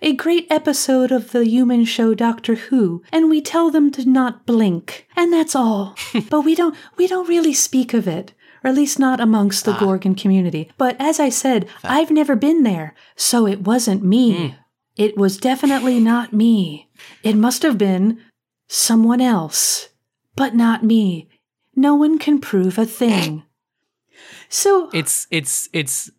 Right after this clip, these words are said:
Speaker 2: hilarious to me when people try to lie. It's, it's a concept that's so foreign. Uh, <laughs> it's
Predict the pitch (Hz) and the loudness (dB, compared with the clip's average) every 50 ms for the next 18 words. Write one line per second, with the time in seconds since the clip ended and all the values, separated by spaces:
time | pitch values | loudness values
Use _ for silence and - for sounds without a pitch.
0 | _ _ - 151 170 185 185 196 196 180 165 143 - - 156 143 135 135 131 131 | _ _ -6 -4 -2 -2 -2 -2 0 -2 -2 -4 -6 -6 -4 -4 -2 -2 -2 -4
1 | 127 127 - 135 131 135 123 - - 131 127 120 - 123 123 123 123 120 120 120 | -4 -4 -6 -6 -6 -6 -8 -6 -6 -6 -6 -4 -6 -6 -6 -4 -6 -6 -6 -8
2 | 127 135 127 - - - 147 - 160 151 - - 180 170 151 - 170 147 - - | -8 -6 -6 -8 -6 -6 -6 -6 -6 -6 -4 -6 -6 -6 -6 -8 -8 -10 -10 -12
3 | 131 - - 156 151 139 - - 151 139 131 123 120 117 - _ - 139 135 135 | -12 -8 -6 -4 -4 -4 -4 -4 -4 -4 -2 -4 -6 -10 -12 _ -6 -4 -4 -4
4 | - - - - 147 - - - - _ - - - - - - - 123 - - | -6 -6 -6 -6 -6 -6 -10 -18 -20 _ -20 -20 -20 -20 -20 -12 -10 -10 -6 -4
5 | - - - - - | -4 -2 -2 -4 -6